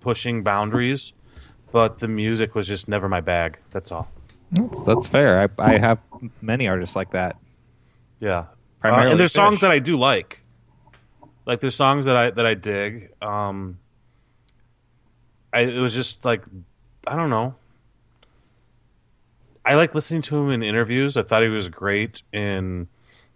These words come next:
Speaker 1: um, <laughs> Zoolander, but, um,
Speaker 2: <laughs>
Speaker 1: I don't know. I, it was just never, I, and I don't wanna be someone who sits here and pretends that I was the biggest Bowie fan. I just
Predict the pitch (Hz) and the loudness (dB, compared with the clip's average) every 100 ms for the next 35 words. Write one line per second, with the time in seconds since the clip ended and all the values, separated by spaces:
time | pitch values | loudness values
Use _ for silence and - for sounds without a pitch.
0 | - 98 92 90 82 78 _ _ _ _ | -6 -2 0 -2 -6 -12 _ _ _ _
1 | _ - - 104 117 92 90 107 110 110 | _ -16 -12 -10 -8 -8 -6 -2 2 2
2 | 117 135 143 - _ _ _ - 104 95 | 2 0 0 -6 _ _ _ -2 0 2
3 | 92 90 85 82 - - 214 - 208 - | 2 0 -2 -6 -14 0 0 4 2 2
4 | 196 _ - - - - - - _ _ | -2 _ -20 -16 -14 -14 -18 -20 _ _
5 | _ _ _ 113 143 135 139 147 113 - | _ _ _ 0 2 4 4 2 0 -2
6 | 131 131 127 - 127 - 113 123 131 120 | 0 0 0 -4 -6 -6 0 4 4 4
7 | 127 127 143 151 139 139 127 123 131 120 | 4 2 4 4 4 2 2 0 -2 0
8 | 113 123 - 117 104 110 107 107 107 98 | 0 -2 -2 -2 -2 -2 -2 0 2 2
9 | 98 92 85 95 87 - 87 90 85 87 | 0 -4 -6 -4 -6 -6 -6 -6 -8 -10
10 | 82 85 87 | -10 -10 -12